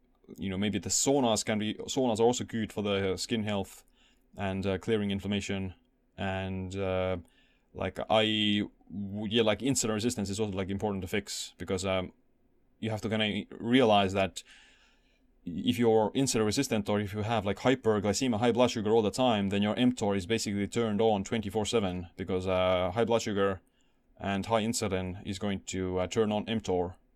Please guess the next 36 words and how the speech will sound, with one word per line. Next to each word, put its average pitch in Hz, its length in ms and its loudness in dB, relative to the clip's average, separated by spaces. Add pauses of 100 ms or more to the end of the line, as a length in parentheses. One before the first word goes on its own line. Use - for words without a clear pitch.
So 95 220 -2
you're 95 340 2
basically 98 560 -2 (400)
growing 110 540 4
all 110 180 4
the 95 80 -2
time, 92 400 -2 (360)
<laughs> - 380 -18
at 101 120 -2
least, 110 240 -2
at 104 140 -2
least 117 180 0
on 104 100 0
the 101 80 0
physiological 104 500 -2
level 95 300 -2
in 95 80 -4
the 95 60 -2
body, 95 300 2 (300)
and 90 240 -6
that 101 320 0
will 95 160 0
just, 95 300 -2
uh, 90 160 0 (260)
overexpress 107 440 2
mtor 110 420 2
and 98 160 0 (240)
promote 117 560 0 (400)
the, 95 420 -4
uh, 90 280 -2 (320)
bad 104 180 0
skin. 92 340 -4 (2250)
So 113 120 -4
fasting 127 360 0
can 117 180 0
help 123 220 -2